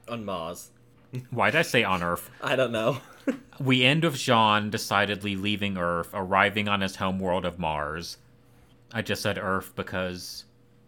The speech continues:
Speaker 2: Earth is usually interchangeable with home, but no, that's
Speaker 1: Nope.
Speaker 2: the whole point here. Um, and he immediately runs back into Haranmir.
Speaker 1: Who is,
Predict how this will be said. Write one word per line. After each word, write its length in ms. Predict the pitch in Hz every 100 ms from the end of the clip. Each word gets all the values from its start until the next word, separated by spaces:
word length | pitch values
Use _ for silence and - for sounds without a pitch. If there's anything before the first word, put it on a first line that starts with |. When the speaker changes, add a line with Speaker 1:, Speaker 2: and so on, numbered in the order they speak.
| _ _
Speaker 2:
Earth 320 | 107 95 95 101
is 240 | 92 90
usually 680 | 98 107 104 90 87 85 90
interchangeable 880 | 98 95 90 - 90 90 90 87 87
with 160 | 87 -
home, 380 | 92 87 101 101
but 220 | 107 - _ _ 117
no, 320 | 101 101 131 -
that's 360 | 107 120 - - _
Speaker 1:
Nope. 60 | 131
Speaker 2:
the 80 | 113
whole 160 | 113 120
point 300 | 107 95 92
here. 240 | 95 104 - - - - -
Um, 520 | 104 98 95 98 98 - -
and 340 | 120 110 107
he 200 | - 113
immediately 680 | 104 107 117 110 110 107 107
runs 400 | 101 101 98 98
back 300 | 101 92 -
into 260 | 92 87 87
Haranmir. 960 | 95 92 82 78 80 76 78 78 87 - _ _ _ _ _ _ -
Speaker 1:
Who 160 | 123 113
is, 500 | 110 107 107 -